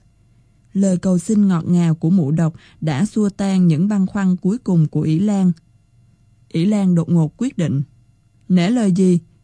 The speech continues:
tôi nhận em vào cung. Mụ độc chợt sững sờ trước niềm vui bất ngờ tưởng như không thể có được ấy. Mụ không tin vào tai mình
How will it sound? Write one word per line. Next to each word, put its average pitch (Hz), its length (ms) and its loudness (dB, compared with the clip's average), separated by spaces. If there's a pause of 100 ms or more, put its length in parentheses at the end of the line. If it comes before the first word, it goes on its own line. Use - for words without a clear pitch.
(140)
tôi 190 180 2
nhận 160 260 2
em 190 160 2
vào 165 140 -2
cung. 190 320 2 (960)
Mụ 185 140 4
độc 185 300 0
chợt 180 180 0
sững 165 240 -2
sờ 190 300 -2
trước 220 180 -4
niềm 190 200 4
vui 180 180 2
bất 254 180 -2
ngờ 180 380 2
tưởng 170 240 0
như 202 180 4
không 185 260 0
thể - 140 -2
có 202 180 -4
được 185 180 2
ấy. 185 300 2 (880)
Mụ 170 260 2
không 226 280 -4
tin 220 200 0
vào 190 140 -2
tai 202 240 -2
mình 185 260 6